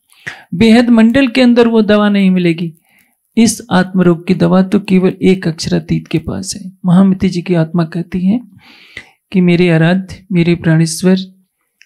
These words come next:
म-, मुझे यह आत्म रोग आपने दिया है, मेरी आत्मा केवल आपको चाहती है।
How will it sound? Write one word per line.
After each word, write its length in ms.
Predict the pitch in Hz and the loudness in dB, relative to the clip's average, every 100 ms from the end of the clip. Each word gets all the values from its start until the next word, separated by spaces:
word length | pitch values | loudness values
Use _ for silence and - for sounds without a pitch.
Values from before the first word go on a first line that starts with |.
| _ _ _ _ _ - | _ _ _ _ _ -6
म-, 120 | - _ | -6 _
मुझे 340 | 202 226 277 294 | 0 2 2 2
यह 340 | 262 247 - - | 2 0 0 -2
आत्म 300 | 208 214 220 | -2 2 2
रोग 400 | 202 214 214 - | 4 2 -2 -6
आपने 420 | 170 170 165 165 | -2 -2 -2 -6
दिया 220 | 160 - - | -6 -8 -12
है, 280 | - - - | -14 -20 -2
मेरी 240 | 190 196 | 0 2
आत्मा 300 | 185 165 202 | 2 0 -2
केवल 340 | 196 190 190 - 160 | -4 -2 -4 -4 -6
आपको 300 | 165 - 165 | -6 -6 -10
चाहती 420 | - 196 - 190 | -8 -12 -10 -12
है। 160 | - | -14